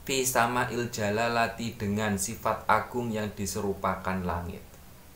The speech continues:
Kharaja, keluar. Si bihi,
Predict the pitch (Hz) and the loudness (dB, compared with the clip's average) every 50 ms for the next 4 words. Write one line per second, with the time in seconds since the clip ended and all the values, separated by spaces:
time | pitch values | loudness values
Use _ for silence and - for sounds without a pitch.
0 | - - - - - - - - - - - - - - - 131 131 135 131 127 | -20 -20 -20 -20 -20 -20 -20 -20 -20 -20 -18 -14 -2 6 8 10 10 10 10 8
1 | 127 123 - 127 123 120 120 120 120 - 120 113 107 104 95 95 92 87 82 87 | 6 4 0 2 4 4 4 2 0 -4 -4 -2 0 0 2 2 2 2 0 -2
2 | - - - - - - - - - - - - - - - - - - - - | -4 -10 -14 -16 -18 -20 -20 -20 -20 -20 -20 -20 -20 -20 -20 -20 -20 -20 -20 -20
3 | - - - - - - - 120 113 117 117 - - 110 - 131 123 120 107 104 | -18 -12 -6 -4 -2 -2 0 0 0 0 0 -2 -4 -4 2 4 4 4 4 2
4 | 113 123 131 131 131 131 131 131 127 127 127 127 123 123 120 117 101 | 0 0 0 0 0 0 2 2 4 4 4 4 2 2 0 -2 -4